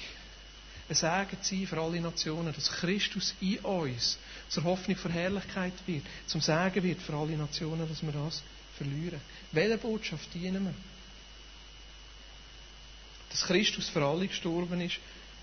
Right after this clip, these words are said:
aber auch, dass jeder kann zu Gottes Volk gehören kann. Und das hat nachher auch einen konkreten Ausdruck. Einen konkreten Ausdruck für uns als Gemeinschaft. Wir sind miteinander unterwegs. Wir sind miteinander unterwegs.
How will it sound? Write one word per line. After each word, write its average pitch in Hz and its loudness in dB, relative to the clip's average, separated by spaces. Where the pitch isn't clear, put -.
aber 165 8
auch, 117 2
dass - 4
jeder 175 2
kann 151 2
zu - -2
Gottes 147 0
Volk 139 0
gehören 156 0
kann. - -8
Und 156 0
das 190 10
hat 226 8
nachher 175 6
auch 160 8
einen 156 6
konkreten 156 2
Ausdruck. - -2
Einen - -10
konkreten 190 4
Ausdruck 202 -2
für 175 -2
uns 175 0
als - -2
Gemeinschaft. 190 -2
Wir 175 2
sind 180 -4
miteinander 175 0
unterwegs. 160 -4
Wir 180 2
sind 180 2
miteinander 175 4
unterwegs. 160 0